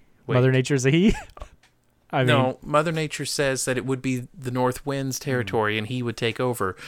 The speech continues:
Speaker 1: which is a continuity error from before because we just established in the previous movie that it was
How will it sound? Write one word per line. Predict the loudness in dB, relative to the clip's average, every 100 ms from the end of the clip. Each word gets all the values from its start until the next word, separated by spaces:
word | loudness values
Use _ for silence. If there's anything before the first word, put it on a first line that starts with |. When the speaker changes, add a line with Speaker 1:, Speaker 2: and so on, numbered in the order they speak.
| -6
Speaker 1:
which | -4 -2
is | -4
a |
continuity | -6 -8 -4 -2 -2 -4 -2
error | 0 0
from | -2 -6
before | -4 2 2
because | 2 -4
we | -6
just | -6 -6 -4
established | -2 0 0 -2 -4
in | -8
the | -8
previous | -4 -4 -4 -6
movie | -6 -8 -6
that | -6
it | -4
was | -4 -2 -2 -4